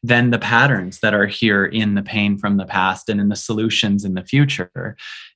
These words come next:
your, this moment. And the more you merge into the now,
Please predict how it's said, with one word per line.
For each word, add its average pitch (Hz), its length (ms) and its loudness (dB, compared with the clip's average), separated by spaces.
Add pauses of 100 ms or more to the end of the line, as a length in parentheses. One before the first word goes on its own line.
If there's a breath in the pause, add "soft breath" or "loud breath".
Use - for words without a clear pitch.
your, 113 440 2
this 104 300 -2
moment. 147 440 2
And 113 200 0
the 113 40 2
more 127 220 4
you 127 140 4
merge 131 400 4
into 117 200 -2
the 107 100 -2
now, 123 540 -2